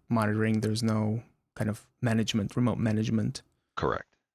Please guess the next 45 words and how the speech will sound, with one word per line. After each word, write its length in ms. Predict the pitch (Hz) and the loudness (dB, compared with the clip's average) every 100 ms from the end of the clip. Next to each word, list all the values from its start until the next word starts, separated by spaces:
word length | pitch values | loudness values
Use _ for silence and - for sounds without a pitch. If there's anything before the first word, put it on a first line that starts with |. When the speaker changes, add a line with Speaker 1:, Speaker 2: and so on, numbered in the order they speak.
| - | -2
Speaker 2:
And 120 | 92 | 4
that's 140 | 87 - | 4 4
by 160 | 82 | 2
Speaker 1:
stuff. 60 | 78 | 2
Speaker 2:
design 440 | 76 69 67 65 | 0 -2 -2 -2
from, 280 | 67 69 64 - | -6 -8 -10 -10
from 200 | 78 69 | -6 -4
a 40 | |
Compass 320 | - 69 67 | -4 -6 -8
perspective 480 | - 69 - - 69 | -8 -8 -6 -6 -6
from 160 | - 71 | -4 -4
day 140 | 67 | -2
one. 240 | 65 69 | -2 -2
We 80 | 69 | -4
didn't 240 | 71 69 - | -6 -8 -8
wanna 160 | 69 | -6
have 260 | 65 67 67 | -2 -4 -4
the 100 | 69 | -8
ability 400 | 65 67 67 67 | -8 -6 -6 -6
to 100 | 65 | -8
remotely 480 | 67 67 67 73 71 | -8 -8 -8 -8 -10
control 380 | 73 69 65 60 | -8 -8 -8 -6
something, 400 | 65 62 62 - _ _ _ _ - | -8 -8 -14 -14 _ _ _ _ -4
Speaker 1:
So 160 | - | 0
Speaker 2:
uh, 40 | - | 0
Speaker 1:
you, 60 | - | -2
Speaker 2:
at 60 | 67 | -2
a 40 | |
Speaker 1:
you 40 | |
Speaker 2:
site. 260 | 64 - 60 _ _ _ _ _ - | -2 -6 -6 _ _ _ _ _ -2
Speaker 1:
Okay, 220 | 120 104 | -2 -2
so 140 | 117 | 0
you, 120 | 117 - | 0 2
you 100 | 120 | 0
don't 160 | 101 | 2
want 240 | 107 107 - | 0 -2 -2
these 140 | 107 | -6
communications 580 | - 113 110 107 107 110 | -2 0 0 -2 -2 -2
going 260 | 117 110 107 | -2 0 0
over 240 | 104 107 | 0 -2
the 120 | 113 113 | 0 0
internet, 400 | 107 113 107 123 | 0 0 0 0
or 60 | |
someone 280 | 127 113 117 | -2 -2 -4
could, 300 | - 113 | -2 -6